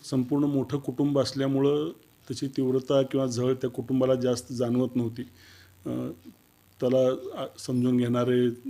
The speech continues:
सांत्वन करणारे, अ, हात देणारी मंडळी होती. पण आता बदललेल्या परिस्थितीमध्ये अगोदर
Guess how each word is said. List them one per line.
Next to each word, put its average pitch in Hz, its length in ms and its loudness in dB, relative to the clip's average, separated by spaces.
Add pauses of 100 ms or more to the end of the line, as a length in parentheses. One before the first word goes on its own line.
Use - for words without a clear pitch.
(200)
सांत्वन 123 420 -4
करणारे, 120 520 -2 (360)
अ, 135 100 -12 (500)
हात 131 200 -6
देणारी 123 460 -2
मंडळी 120 360 0
होती. 113 280 -4 (600)
पण 131 80 -2
आता 127 200 -2
बदललेल्या 135 580 4
परिस्थितीमध्ये 139 920 2 (140)
अगोदर 131 380 2